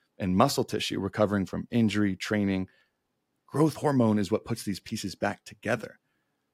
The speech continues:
right? And those are just, those, that's happening in these pulses during your deep sleep. Now, deep sleep and rem are the two, I think when people consider quality sleep,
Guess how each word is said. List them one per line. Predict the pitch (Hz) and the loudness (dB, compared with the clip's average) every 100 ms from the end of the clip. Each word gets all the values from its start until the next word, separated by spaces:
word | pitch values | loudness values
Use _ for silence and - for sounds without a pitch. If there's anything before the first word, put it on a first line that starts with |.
| - | -6
right? | 107 | -2
And | 110 | 2
those | 104 101 | 2 2
are | 87 - | -2 -2
just, | 131 123 117 | -2 -2 0
those, | 127 | 0
that's | 120 117 - - - | 2 -2 -4 -16 -8
happening | - 156 139 110 | -6 -2 0 2
in | |
these | 101 - | 2 -2
pulses | - 131 - 101 | -4 -4 -2 -2
during | 98 92 | 0 0
your | 87 | -2
deep | 78 87 | -4 -6
sleep. | - 139 - | -2 -2 2
Now, | 123 113 | 2 2
deep | 90 202 220 | 2 0 0
sleep | - 170 135 - | -2 -2 -2 -4
and | 113 90 | -2 -2
rem | 92 98 123 - - | -2 0 0 -2 -2
are | 101 | 0
the | 95 | -2
two, | - 110 107 104 _ _ _ _ _ _ _ | 0 2 2 0 _ _ _ _ _ _ _
I | 120 | -2
think | 123 | -2
when | 120 | -2
people | 113 120 | 0 -2
consider | 110 107 95 | 0 -2 -2
quality | 90 - - 90 95 110 117 - | -4 -4 0 2 2 0 -4 -8
sleep, | - 131 143 | -8 -6 -6